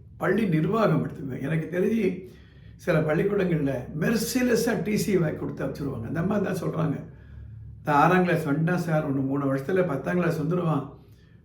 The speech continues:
பத்தாம் கிளாஸ்ல வந்து எனக்கு டி சி கொடுத்தா நான் என்ன சார் நான் பண்ணுவேன்? நானு பதிமூணு வருஷம் நாங்க ஃபீஸ் கட்டினதெல்லாம் வேஸ்டா போயிடுமே." இதை நினைச்சா தான் தூக்கமே வரல எனக்கு.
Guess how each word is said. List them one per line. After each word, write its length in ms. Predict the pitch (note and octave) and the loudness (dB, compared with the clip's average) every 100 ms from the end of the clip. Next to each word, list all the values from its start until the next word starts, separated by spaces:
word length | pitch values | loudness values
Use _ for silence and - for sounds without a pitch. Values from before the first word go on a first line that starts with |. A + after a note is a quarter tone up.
| - | -2
பத்தாம் 440 | D3+ D#3 B3 C4 B3 | 2 4 6 6 6
கிளாஸ்ல 280 | A3+ A3 | 4 6
வந்து 220 | G#3+ A3+ B3+ | 6 6 6
எனக்கு 200 | A3 E3 | 4 2
டி 180 | G#3+ | 0
சி 160 | A3+ A#3 | 2 2
கொடுத்தா 280 | F3+ E3 G3 | 4 2 2
நான் 160 | F3 | 2
என்ன 260 | C3 D3 F3+ | 2 4 2
சார் 380 | E3+ F#3 G3 G#3 | 4 4 4 4
நான் 200 | F3+ D#3+ | 2 0
பண்ணுவேன்? 300 | C#3 C#3+ C#3 | -2 -2 -2
நானு 260 | B2+ B2 A#2+ - - - - - - - - - | -2 -4 -8 -14 -20 -20 -20 -20 -20 -20 -20 -6
பதிமூணு 460 | F3 G3+ G3 F#3+ E3 | 2 4 6 6 6
வருஷம் 580 | D#3 D#3+ B3 G#3+ - - - | 4 4 4 4 2 -4 -4
நாங்க 220 | D#3+ D3+ | 0 2
ஃபீஸ் 340 | C3+ G3+ G#3 - | 2 2 2 2
கட்டினதெல்லாம் 600 | D#3+ E3 G3 A3+ B3+ A#3+ | 0 0 2 4 6 6
வேஸ்டா 300 | G3 F#3 F#3+ | 6 4 2
போயிடுமே." 400 | D#3 D3 C#3 C3 B2+ - - - - | 2 0 0 -2 -4 -10 -18 -20 -8
இதை 220 | D#3 D#3+ C#3+ | 0 4 4
நினைச்சா 360 | E3+ G3 G#3+ | 4 2 2
தான் 200 | G3+ E3+ | 2 0
தூக்கமே 480 | G3 A3+ - F#3+ F#3 | 0 0 0 0 0
வரல 600 | F#3 D3 D3 D3 B2+ - | 2 0 0 -2 -6 -6
எனக்கு. 480 | C3 A2+ - A#2 | -10 -10 -12 -14